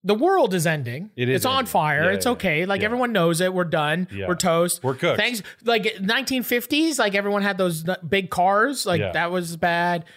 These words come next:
Speaker 1: You
Speaker 2: Yeah.
Speaker 1: know, the, the, the, the bee farming. I don't know, all this stuff.
Speaker 2: The bee farming?
Speaker 1: The
Speaker 2: Yeah.
Speaker 1: bee, <laughs> the, the bee farming. Bees are killing the world.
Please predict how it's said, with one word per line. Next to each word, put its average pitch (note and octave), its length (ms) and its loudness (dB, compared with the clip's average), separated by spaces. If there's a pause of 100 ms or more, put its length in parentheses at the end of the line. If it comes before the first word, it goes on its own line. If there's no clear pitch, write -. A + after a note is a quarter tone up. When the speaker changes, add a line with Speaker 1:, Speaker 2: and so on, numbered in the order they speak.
Speaker 1:
You - 80 -8
Speaker 2:
Yeah. D#3 40 -4
Speaker 1:
know, D#3+ 180 2
the, D3+ 220 0
the, C3+ 160 -2
the, B2+ 200 -4
the B2+ 80 -8
bee E3+ 260 -2
farming. E3 800 -2
I C3 220 -6
don't B2 100 -4
know, G#2+ 260 -12
all B2+ 140 -6
this A#2 120 -10
stuff. - 340 -16
Speaker 2:
The G2+ 100 -2
bee G#2 160 0
farming? G#2+ 440 -4
Speaker 1:
The E3 80 0
Speaker 2:
Yeah. F2+ 60 -2
Speaker 1:
bee, - 80 0 (420)
<laughs> - 80 -
the, B2 80 -6 (140)
the C#3+ 140 -8
bee E3 220 -2
farming. F3+ 440 -2
Bees G#3 260 0
are G3+ 80 2
killing E3+ 280 0
the D3 80 -2
world. G#2+ 340 -8